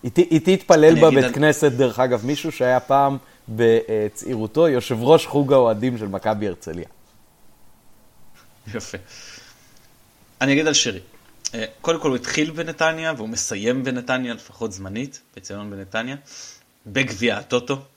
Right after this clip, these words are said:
Speaker 2: אה, אז זה היה משחקי דירוג, ועכשיו זה גמר. אה,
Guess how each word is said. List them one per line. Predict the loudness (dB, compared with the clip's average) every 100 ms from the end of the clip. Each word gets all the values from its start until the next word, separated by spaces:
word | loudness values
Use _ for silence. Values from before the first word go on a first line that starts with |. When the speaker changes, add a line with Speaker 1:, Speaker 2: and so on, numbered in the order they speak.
| _ _ _ _ _
Speaker 2:
אה, | -16 -14 -16 -18 -14
אז | -12
זה | -8
היה | -8 -6 -8
משחקי | -8 -10 -10 -10
דירוג, | -10 -8 -10 -10 -14
ועכשיו | -12 -10 -12 -18 _ _ _ _ _ _ -16 -14
זה | -14
גמר. | -12 -8 -8 -10 -16 _ _ _ _ _ _ _ -12
אה, | -6 -4 -4